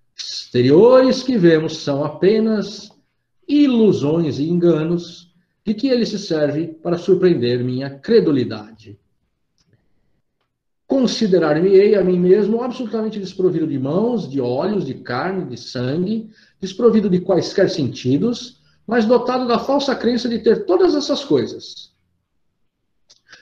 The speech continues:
Permanecerei obstinadamente apegado a esse pensamento, e se por esse meio não está em meu poder chegar ao conhecimento de qualquer verdade, ao menos está ao meu alcance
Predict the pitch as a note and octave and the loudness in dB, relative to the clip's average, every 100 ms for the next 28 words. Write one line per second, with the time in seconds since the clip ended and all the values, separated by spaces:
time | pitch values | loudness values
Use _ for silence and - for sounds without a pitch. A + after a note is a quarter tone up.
0 | _ _ F4 F4+ D4+ C#4 B3+ A#3+ - G3 | _ _ 2 4 2 2 2 0 2 4
1 | F#3+ A3 C#4+ C4+ A3 - F3+ E3 D3 C3+ | 4 2 -4 -4 -4 -4 -4 -4 -4 -6
2 | C3+ C3+ C#3+ C#3+ A#2+ A#2+ B2 B2 - C#3 | -6 -10 -8 -8 -6 -8 -8 -10 -10 -10
3 | G#3 F3 E3 A3 - - - - B3+ A3 | -6 -4 -2 -4 -8 -16 -16 -6 -2 0
4 | F3 A3+ G#3 G3+ F#3+ D#3+ C#3+ D3 C#3+ - | 2 4 2 2 2 2 2 0 -4 -4
5 | D3+ D#3+ D3+ D#3+ B2+ A#2+ - C3 B2+ B2+ | -2 -2 -2 -4 -4 -6 -6 -6 -6 -6
6 | D#3 C#3 D#3 B2+ A#2 G2+ _ _ _ _ | -6 -6 -6 -6 -8 -12 _ _ _ _
7 | - - G#3+ E3 D3+ G#3+ G#3 G3+ G#3 A#3+ | -6 2 4 4 4 4 2 0 -2 -2
8 | A#3+ F#3 F3 E3+ E3+ D3+ C#3 F#3+ F#3+ E3 | 0 2 2 0 -2 -4 -2 -2 -2 -4
9 | D3+ G3+ - | -6 -12 -16